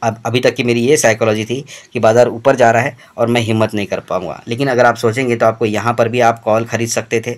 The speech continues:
मौका था। यहाँ पर भी कॉल खरीदने का मौका था, यहाँ पर भी था, यहाँ पर भी था, यहाँ पर भी था। आप किसी भी लेवल पे कॉल खरीदते, किसी भी समय कॉल खरीदते, तो आपको दो परसेंट, एक परसेंट प्रॉफिट आराम से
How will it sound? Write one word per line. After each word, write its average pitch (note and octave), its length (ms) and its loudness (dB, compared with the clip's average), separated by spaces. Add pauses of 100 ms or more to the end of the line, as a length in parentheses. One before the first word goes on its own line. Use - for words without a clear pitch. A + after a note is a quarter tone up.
मौका A2+ 320 2
था। B2 300 -2 (320)
यहाँ A2 300 0
पर B2+ 140 2
भी C3 100 -4
कॉल A#2+ 240 2
खरीदने A#2+ 300 -2
का B2 100 0
मौका A#2+ 280 0
था, B2 240 -10 (300)
यहाँ A#2 240 0
पर B2 140 0
भी A#2+ 120 -6
था, B2+ 160 2
यहाँ A2 300 0
पर A#2 140 0
भी A#2 100 -6
था, B2 180 0
यहाँ A#2 260 0
पर A2+ 120 0
भी G2 80 -8
था। F#2+ 220 -14 (380)
आप - 200 -8
किसी C#3+ 300 -2
भी F3+ 100 2
लेवल A#2+ 240 4
पे A#2 140 -2
कॉल G#2 240 0
खरीदते, G#2 360 -8
किसी A#2 280 -4
भी D3 100 -4
समय G#2+ 240 -4
कॉल G#2+ 260 -2
खरीदते, G#2 340 -6
तो - 120 -6
आपको A#2 300 -6
दो G#2 220 -4
परसेंट, G#2 420 -6
एक A2+ 260 -8
परसेंट G#2+ 340 -8
प्रॉफिट G2+ 300 -8
आराम G2 260 -4
से C3+ 280 -8